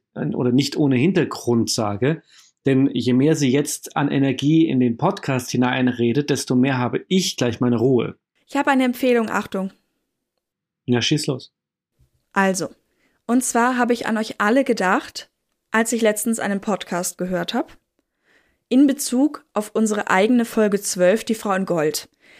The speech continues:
Speaker 2: Da ging es ja um ein Bild, das einbehalten wurde, erst enteignet, dann einbehalten wurde. Und man hat sich geweigert, das der eigentlich rechtmäßigen Erbin zurückzugeben. Und sowas ist natürlich öfter passiert. Das war natürlich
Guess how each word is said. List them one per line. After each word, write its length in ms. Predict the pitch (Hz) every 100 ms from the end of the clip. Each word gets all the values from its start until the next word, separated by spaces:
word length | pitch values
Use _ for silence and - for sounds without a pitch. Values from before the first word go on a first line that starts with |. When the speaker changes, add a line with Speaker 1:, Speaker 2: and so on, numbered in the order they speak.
| _
Speaker 2:
Da 100 | -
ging 200 | 202 240
es 180 | 285 285
ja 280 | 247 233 247
um 220 | - 220
ein 380 | - 196 196 196
Bild, 560 | 185 185 339 - - 233
das 240 | 220 -
einbehalten 800 | - 196 240 226 220 233 240 202
wurde, 360 | 202 220 269 -
erst 300 | 202 214 -
enteignet, 640 | 190 - 175 190 - 233 226
dann 180 | 196 -
einbehalten 640 | 190 190 214 208 208 202
wurde. 300 | 196 202 254 - - _ _ -
Und 240 | 220 226
man 160 | 220 214
hat 180 | 220
sich 160 | 247 -
geweigert, 540 | 208 185 180 214 214
das 140 | 202 -
der 360 | 208 196 -
eigentlich 580 | 185 190 208 208 185 202
rechtmäßigen 720 | 185 196 202 185 190 208 202
Erbin 320 | 160 180 185
zurückzugeben. 840 | 185 180 175 - - 175 - - - _ _ _ _
Und 140 | 202
sowas 300 | 196 233 269
ist 140 | 240 254
natürlich 480 | 233 233 214 - 170
öfter 260 | 180 233
passiert. 500 | 233 233 - 240 277
Das 160 | 233 -
war 120 | 202
natürlich 640 | 208 - 202 185 196 -